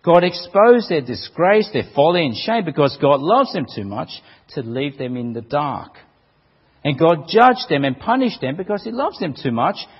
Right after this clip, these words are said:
loves the world too much to leave us believing that idolatry is okay, that adultery is okay.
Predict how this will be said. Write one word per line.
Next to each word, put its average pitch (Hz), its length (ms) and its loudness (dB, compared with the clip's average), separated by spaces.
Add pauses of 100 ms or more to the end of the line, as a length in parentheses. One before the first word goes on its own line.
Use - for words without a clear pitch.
(120)
loves 165 320 -4
the 160 100 -2
world 208 520 6
too 120 100 -4
much 123 260 -6 (480)
to 156 80 -2
leave 208 400 -2
us 214 300 0
believing 196 720 0 (300)
that 127 200 -6
idolatry 180 1040 -2
is 175 120 -12
okay, 139 560 -8 (460)
that 131 180 -10
adultery 123 880 0
is 98 280 -12
okay. 85 480 -12